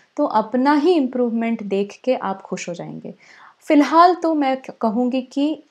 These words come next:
ये त-, तरीकों को जब आप प्रैक्टिस करेंगे,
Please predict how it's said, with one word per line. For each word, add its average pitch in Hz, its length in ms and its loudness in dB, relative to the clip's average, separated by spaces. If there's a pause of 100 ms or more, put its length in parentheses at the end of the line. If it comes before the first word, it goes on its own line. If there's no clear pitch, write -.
(200)
ये 285 520 0 (240)
त-, 254 300 0
तरीकों 269 420 2
को 294 140 -2
जब 254 200 -2
आप 247 280 -2 (200)
प्रैक्टिस 233 420 -4
करेंगे, 226 500 -2